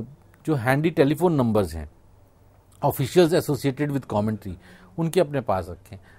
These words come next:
मान लीजिए आप देर हो गई, आप आ रहे हैं गाड़ी से, गाड़ी का एक्सीडेंट हो गया, तो अपने पास फ़ोन नंबर्स रखें। आजकल सबके पास मोबाइल्स हैं, लेकिन मेरा कहना यह है कि जब आप ऐसी स्थिति में हों, तो कुछ नंबर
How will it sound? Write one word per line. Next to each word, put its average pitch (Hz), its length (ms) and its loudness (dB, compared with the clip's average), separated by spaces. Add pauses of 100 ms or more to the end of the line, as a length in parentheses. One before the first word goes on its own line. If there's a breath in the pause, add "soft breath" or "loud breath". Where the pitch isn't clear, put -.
(140 soft breath)
मान 135 120 4
लीजिए 151 260 2
आप 127 240 2
देर 127 360 4
हो 123 140 0
गई, 123 280 0 (160)
आप 98 220 -6
आ 110 120 2
रहे 123 120 2
हैं 127 240 -2
गाड़ी 117 200 6
से, 120 140 -4
गाड़ी 107 240 0
का 107 120 -4
एक्सीडेंट 127 460 -6
हो 120 100 -2
गया, 120 220 -4 (400 soft breath)
तो 190 120 2
अपने 185 480 -2
पास 185 320 4
फ़ोन 135 200 0
नंबर्स 120 320 2
रखें। 123 220 -6
आजकल 165 300 -2
सबके 147 280 -4
पास 135 320 -2
मोबाइल्स 110 460 0
हैं, 147 140 -8 (440 soft breath)
लेकिन 156 200 -4
मेरा 143 260 6
कहना 160 280 2
यह 156 240 -2
है 180 140 -4 (380 soft breath)
कि 170 120 -6
जब 170 280 4
आप 160 220 6
ऐसी 151 260 0
स्थिति 147 360 -6
में 135 140 0
हों, 151 180 -2
तो - 140 -8
कुछ - 360 -8
नंबर 117 400 0